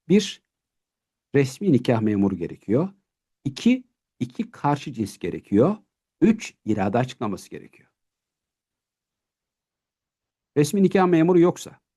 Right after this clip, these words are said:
iki aynı cins evlenmişse ya da taraflardan birisi ya da ikisi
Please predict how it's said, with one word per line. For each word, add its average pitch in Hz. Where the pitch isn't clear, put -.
iki 135
aynı 190
cins 139
evlenmişse 95
ya 117
da 127
taraflardan 127
birisi 135
ya 127
da 131
ikisi 135